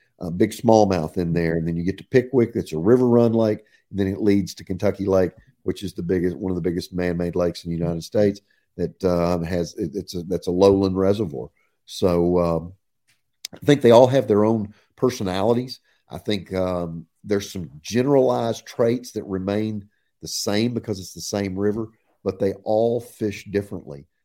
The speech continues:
uh, which is, which is one of the neatest things. And the only lake that I've not spent much time on is, um, the lake right there in Chattanooga,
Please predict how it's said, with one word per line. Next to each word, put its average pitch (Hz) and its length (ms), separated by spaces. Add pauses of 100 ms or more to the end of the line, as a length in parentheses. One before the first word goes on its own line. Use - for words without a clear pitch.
(160)
uh, 80 240
which 87 260
is, 85 160
which 87 200
is 85 120
one 90 200
of 80 60
the 82 100
neatest 85 420
things. 90 380
And 71 100 (340)
the 104 60
only 143 160
lake 143 220
that 131 120
I've 104 160
not 117 220
spent 120 260
much 107 240
time 104 320
on 95 240 (320)
is, 90 420
um, 90 460 (1000)
the 107 120
lake 104 220
right 98 180
there 95 140
in 87 80
Chattanooga, 92 720